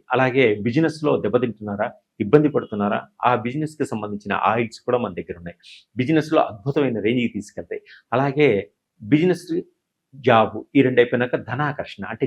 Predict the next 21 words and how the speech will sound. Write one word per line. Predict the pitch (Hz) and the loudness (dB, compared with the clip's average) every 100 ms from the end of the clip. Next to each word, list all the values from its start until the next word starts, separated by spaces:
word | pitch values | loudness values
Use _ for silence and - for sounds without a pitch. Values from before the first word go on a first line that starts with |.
| 117 | -2
జనాకర్షణ | 117 143 143 - 135 | 0 0 -2 -2 -4
అయిపోయింది, | 131 151 180 139 - - | -2 -4 -4 -6 -8 -4
ధనాకర్షణ. | 123 120 - 87 - - - - - _ 98 | 2 2 0 -8 -12 -18 -18 -20 -20 _ -6
ధనం | 127 175 135 143 185 _ _ 123 | 0 4 4 0 -4 _ _ -4
ఎక్కడి | - 180 | 0 0
నుంచి | 180 175 156 | 2 0 -2
మీకన్నా | 135 117 123 101 | 0 0 0 2
రావాల్సిన | 104 120 117 104 - | 2 2 0 -8 -4
బాకీలు | 98 104 113 101 95 | -6 -4 -4 -4 -6
కానీ, | 92 92 98 _ _ _ | -10 -14 -18 _ _ _
మీకు | 127 147 143 117 113 | 2 2 4 0 0
ధనం | 120 139 135 - - | -2 0 -2 -6 -8
వచ్చేటువంటి | 113 127 113 107 101 98 90 113 | -2 -2 -2 -6 -6 -6 4 4
యోగం | 139 135 110 | 6 2 -4
కలిగిస్తుంది | 92 95 - 104 95 101 98 | -10 -12 -10 -10 -4 -6 -2
ఈ | 131 110 | -2 -2
ధనాకర్షణ. | 104 95 95 - 87 - _ _ 135 | -2 -2 -4 -12 -18 -20 _ _ 2
ధనాకర్షణ, | 143 147 151 - 160 147 | 2 2 -4 -8 -8 -6
జనాకర్షణ | 110 117 110 107 139 139 - | -6 -6 -6 -10 -8 -8 -10
అద్భుతంగా | - 117 - 180 175 156 185 | -16 -18 -2 0 0 -2 -6
మీకు | 139 | -8